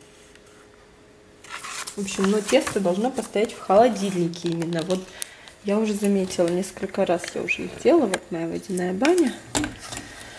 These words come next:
Что когда тесто в холодильнике полежит, то оно становится очень таким хорошим. Прянички тогда ровные получаются, если их выпекать. Так что вот так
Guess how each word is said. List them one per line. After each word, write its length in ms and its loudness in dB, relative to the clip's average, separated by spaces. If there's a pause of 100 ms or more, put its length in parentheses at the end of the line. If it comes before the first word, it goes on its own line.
(420)
Что 220 -2
когда 380 2
тесто 640 0 (100)
в 40 -14
холодильнике 920 2
полежит, 640 -2
то 100 -6
оно 200 -2
становится 580 -6
очень 340 -4
таким 420 -4 (560)
хорошим. 480 -4
Прянички 560 -2
тогда 280 -2
ровные 420 4
получаются, 800 -4
если 340 -6
их 60 -10 (100)
выпекать. 600 -6 (1200)
Так 220 -6
что 260 -6 (840)
вот 180 -8
так 140 -12